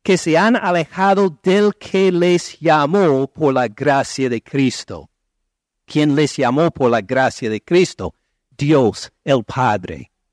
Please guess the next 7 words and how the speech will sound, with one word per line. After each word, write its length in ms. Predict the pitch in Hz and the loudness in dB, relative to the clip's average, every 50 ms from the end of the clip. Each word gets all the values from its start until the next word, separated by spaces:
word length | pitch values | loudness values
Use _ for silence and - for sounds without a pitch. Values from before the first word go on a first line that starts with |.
| _ _ _ _ _ _ _ _ _ _ _ _ _ _ _ _ _ _ _ _ _ _ _ _ _ | _ _ _ _ _ _ _ _ _ _ _ _ _ _ _ _ _ _ _ _ _ _ _ _ _
Si 400 | - - - - 190 180 156 147 | -16 -14 -8 -4 0 0 0 0
rechazamos 1120 | 123 107 113 135 165 175 180 - - 190 190 185 - - - 185 165 165 165 165 165 - - | -2 -4 -2 0 2 2 2 2 0 0 0 0 -2 -2 -4 -2 0 0 0 -2 -4 -2 -2
el 120 | 131 123 | -2 -2
evangelio, 800 | 127 127 135 139 139 131 - - 120 101 95 87 82 76 76 - _ _ _ _ _ _ _ _ _ _ _ _ _ _ _ _ _ _ _ - | 0 0 0 0 -2 -2 -2 -4 -4 -4 -4 -6 -10 -16 -18 -20 _ _ _ _ _ _ _ _ _ _ _ _ _ _ _ _ _ _ _ -8
es 180 | 151 131 - | -8 -6 -6
una 260 | - 180 170 165 151 | -4 -2 0 0 0
negación 1160 | 147 143 143 147 160 160 135 151 139 127 117 - - - - 151 139 127 113 101 101 98 90 - | 0 0 0 2 2 2 2 2 0 0 -2 -6 -10 -4 0 2 2 2 2 0 -4 -8 -12 -18